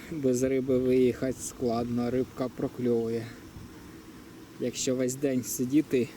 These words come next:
і правильно сидіти, то десяток як мінімум коробчиків можна висмикнути. Як хороший день, то і двадцять не приділ.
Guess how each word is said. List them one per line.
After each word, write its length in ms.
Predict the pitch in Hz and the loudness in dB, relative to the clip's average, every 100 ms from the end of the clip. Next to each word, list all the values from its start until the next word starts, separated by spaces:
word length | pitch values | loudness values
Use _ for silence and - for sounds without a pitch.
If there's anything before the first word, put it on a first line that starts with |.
| - - | -14 -8
і 60 | 131 | -8
правильно 680 | - 131 117 120 113 117 | -4 -2 0 0 0 0
сидіти, 520 | 117 123 120 120 123 113 | -2 -4 -2 -2 -2 -2
то 140 | 120 110 - - - - - - - - - - - - | -4 -6 -16 -20 -20 -18 -18 -16 -16 -14 -12 -10 -12 -8
десяток 760 | 131 131 123 - 143 131 139 143 | -4 0 0 0 -2 -2 -2 0
як 200 | 127 139 | 0 2
мінімум 480 | 139 139 131 131 | 4 4 4 4
коробчиків 720 | 120 135 131 - - - 143 127 | 2 2 0 -2 -4 2 4 6
можна 420 | 123 117 120 117 | 4 4 2 2
висмикнути. 680 | 117 117 - 120 123 120 117 | 2 0 0 -2 -2 0 4
Як 220 | 120 110 | 4 2
хороший 520 | - 135 135 - 139 | 2 4 4 4 2
день, 280 | 139 147 135 | 4 2 2
то 220 | 143 131 117 - | 4 2 0 0
і 120 | 151 | 0
двадцять 640 | 147 139 135 120 123 113 | 2 2 0 0 0 4
не 180 | 127 120 | 4 4
приділ. 680 | 123 127 117 123 120 120 | 2 2 4 2 0 -2